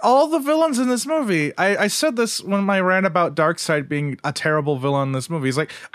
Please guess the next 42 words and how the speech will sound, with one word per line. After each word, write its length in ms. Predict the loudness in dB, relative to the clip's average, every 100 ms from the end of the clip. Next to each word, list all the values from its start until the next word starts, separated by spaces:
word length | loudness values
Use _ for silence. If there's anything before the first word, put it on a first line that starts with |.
| 0
all 220 | 4 6
of 140 | 4 2
the 80 |
villains 400 | 2 2 4 2
are 100 | 0
just 280 | 0 0 0
generic, 680 | 0 2 4 4 2 2 0
like, 160 | -2 0
Saturday 560 | -2 0 2 4 4
morning 380 | 2 2 0 -2
cartoon 680 | 0 -2 0 -2 0 2 0
villains 400 | -2 -2 -4 -6
in 140 | -6
this. 380 | -8 -8 -10 -12 -16 -20 -2
But 120 | 0
we're 100 | 2
supposed 420 | 2 2 2 2
to 100 | 0
pretend 640 | -2 -2 -2 0 2 4 4
that 140 | 2 2
they're 180 | 2 2
these 200 | 0 0
intimidating 800 | 0 0 0 0 0 0 0 -4
threats. 540 | -2 -2 -2 -4 -8
It's 160 | -4 0
like, 260 | 0 -2 -12 -20 -20 -20 -12 -2
I 140 | -2
can't. 560 | 0 2 4 4 2 -2 _ _ _
I 120 | -2
can't 360 | 0 4 4 4
take 240 | 2 2
them 180 | 2 0
seriously 640 | 2 0 2 2 2 0 0
when 120 | 2
you 100 | 2
have 240 | 4 2 2
them 120 | 0
saying 540 | 0 2 2 4 4
and 160 | 4 4
doing 340 | 2 2 4
this 160 | 2 2
stuff. 680 | -2 -2 -2 -2 -6 -10 -10